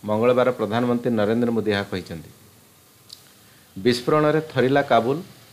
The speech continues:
ପଚିଶ ଜଣଙ୍କର ମୃତ୍ୟୁ ହୋଇଥିଲା ବେଳେ ପଚାଶ ଆହତ. ଶ୍ରୀଲଙ୍କାକୁ ଅସୁବିଧାରେ ପକାଇବାରେ ଭୁଲ ମାନିଲେ ରାଷ୍ଟ୍ରପତି ଗୋଟାବାୟା ରାଜପକ୍ଷା.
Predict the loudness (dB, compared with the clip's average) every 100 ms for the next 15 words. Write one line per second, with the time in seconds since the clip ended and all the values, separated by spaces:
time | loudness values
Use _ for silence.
0 | -12 -2 0 0 -2 0 0 -2 -2 -2
1 | -2 -2 -2 -2 0 2 2 0 -2 0
2 | 0 0 0 0 -4 -12 -20 -20 -20 _
3 | _ _ _ _ -20 _ -20 -20 -20 -20
4 | -12 0 2 4 2 0 0 -4 -2 -4
5 | -4 -4 -2 -2 0 0 2 2 -2 0
6 | 0 2 0 2 2 2 0 -2 -6 -6
7 | -8 -12 -2 0 2 2 2 2 0 -2
8 | -8 -10 -10